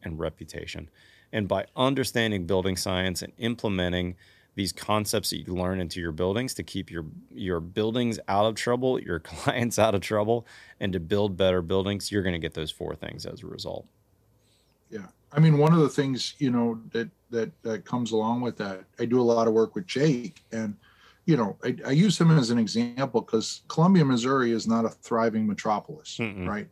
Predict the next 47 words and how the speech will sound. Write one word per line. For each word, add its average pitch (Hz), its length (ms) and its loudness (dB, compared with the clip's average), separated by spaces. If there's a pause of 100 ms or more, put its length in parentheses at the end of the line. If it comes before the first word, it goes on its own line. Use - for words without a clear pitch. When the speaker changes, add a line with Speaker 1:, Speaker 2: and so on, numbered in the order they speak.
Speaker 2:
It's, 98 180 -10
Speaker 1:
No. 90 140 -2
Speaker 2:
it's, - 280 -14
it's - 280 -6
not 143 240 2
L 127 240 4
A, 123 120 2
it's 113 160 -2
not 117 160 -2
Chicago 113 520 -2
or 104 160 0
Boston, 104 580 -4 (600)
but 123 300 0 (560)
he 202 300 0
gets 170 640 0 (320)
a 117 100 0
handful 185 580 6
of 160 120 2
clients 151 460 2
a 131 40 -2
year 143 360 4
that's 110 400 -2
comes 160 340 4
to 170 100 2
him 139 220 4
and 117 100 4
says, 113 240 0
"I 131 100 2
want 143 340 4
you 143 160 6
to 170 80 6
build 151 240 4
the 135 60 0
house 127 320 0
and 113 60 2
I 113 40 4
want 110 220 2
Steve 113 280 -4
to 107 80 -4
design 95 500 -4
it." - 140 -20
Speaker 1:
How 117 120 4
cool 101 300 0
is 85 120 0
that? 101 340 -2 (560)
Speaker 2:
And 175 240 6 (100)
you, 180 220 4